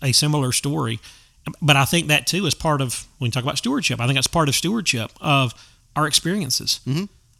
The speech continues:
Speaker 1: I've unfortunately been through, uh, div-, divorce in my life that involved having a small child.
Speaker 2: Mm-hmm.
Speaker 1: And when, when I'm involved with, with other men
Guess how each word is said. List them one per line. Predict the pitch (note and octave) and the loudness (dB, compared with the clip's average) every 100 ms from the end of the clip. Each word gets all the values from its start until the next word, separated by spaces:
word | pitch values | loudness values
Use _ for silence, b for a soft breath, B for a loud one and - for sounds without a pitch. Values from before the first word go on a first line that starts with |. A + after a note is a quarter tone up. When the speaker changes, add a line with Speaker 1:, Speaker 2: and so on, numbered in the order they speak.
| _ | _
Speaker 1:
I've | C3 D3 D3 D#3 | 4 4 4 -2
unfortunately | D3+ C3+ D#3 D3+ D#3+ D3 | -2 0 -2 0 -2 0
been | D3 C#3 | 0 0
through, | D3+ D3 D3 D3 B2 - - - | 0 2 2 0 -4 -14 -20 -18
uh, | - - - C3 | -18 -18 -6 0
div-, | C#3 C#3 - B2+ | 0 0 -6 -2
divorce | B2 C3+ D#3 - | 2 2 2 0
in | D3 | 0
my | C#3 | 0
life | C3 C3+ D3 | 0 0 0
that | B2+ | -2
involved | C3 A#2+ C3 C3 | 0 0 0 -2
having | C3 C#3 | -2 -2
a | |
small | - C#3+ | -2 -2
child. | C#3 D3+ F3 - - | -4 -4 -6 -8 -6
Speaker 2:
Mm-hmm. | C3 E3+ b b b - | -4 -6 b b b 0
Speaker 1:
And | C3 B2+ B2 A#2+ | 4 4 4 2
when, | B2 | 0
when | C3 B2+ | 2 2
I'm | C#3 | 4
involved | C#3 C#3 C#3 C3+ C3 | 4 2 2 2 0
with, | |
with | C3+ C#3 | 0 2
other | C3 B2 | 2 2
men | C3+ G3 C3+ C3 | 2 2 0 -2